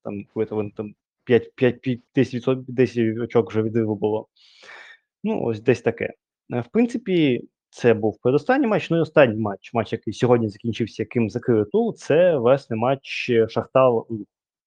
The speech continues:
Я його дивився частично в лайві, частично потім запис-, запису передивився. І що я хочу відмітити, що це матч, який,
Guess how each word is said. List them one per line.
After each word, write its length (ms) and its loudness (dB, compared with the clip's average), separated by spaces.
Я 100 2
його 140 4
дивився 280 4
частично 460 -4
в 40 -2
лайві, 260 2
частично 480 -8
потім 260 -2
запис-, 340 -2
запису 420 0
передивився. 720 -2
І 120 0
що 140 2
я 80 6
хочу 180 -2
відмітити, 260 0
що 300 0
це 440 2
матч, 360 -2
який, 480 -6